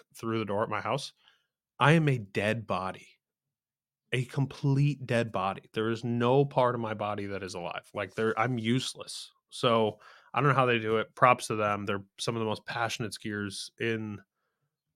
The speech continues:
the entire sport and in New England. So if you need a place to go, go to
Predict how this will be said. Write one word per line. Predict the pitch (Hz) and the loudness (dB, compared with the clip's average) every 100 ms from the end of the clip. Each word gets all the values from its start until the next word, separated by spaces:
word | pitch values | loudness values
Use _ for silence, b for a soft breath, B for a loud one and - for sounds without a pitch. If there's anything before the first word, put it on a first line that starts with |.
| - | 0
the | 120 | 0
entire | 101 107 107 | 4 4 4
sport | - 110 104 101 | 0 0 0 0
and | 101 | -6
in | 98 | -8
New | 95 92 | -8 -8
England. | 92 90 90 | -10 -10 -12
So | - | -10
if | 98 - - - - _ | -10 -10 -20 -20 -20 _
you | |
need | 120 123 120 117 | 2 4 4 2
a | 117 117 110 107 | 4 6 6 2
place | - 123 117 | 0 0 0
to | - | -2
go, | 107 101 101 95 | -2 0 0 -2
go | 107 | -4
to | 101 98 95 | -2 0 -2